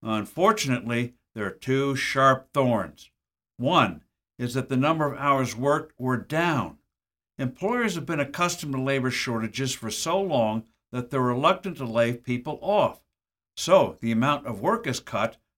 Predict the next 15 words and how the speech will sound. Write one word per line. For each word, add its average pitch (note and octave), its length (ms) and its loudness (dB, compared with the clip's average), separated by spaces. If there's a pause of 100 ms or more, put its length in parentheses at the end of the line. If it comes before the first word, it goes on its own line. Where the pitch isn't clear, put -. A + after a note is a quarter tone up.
before E3 320 -6
the D#3+ 100 -4
job G3 420 2
will C3+ 160 -4
be A2+ 160 -2
cut. - 380 -6 (640)
True, E3+ 320 2
certain A#2 380 -4
sectors C3+ 560 -2
like A2 240 -2
nursing A#2+ 440 -2
and A2 120 -2
leisure A2+ 340 -2
and A#2+ 140 -2
hospitality A#2 1000 -2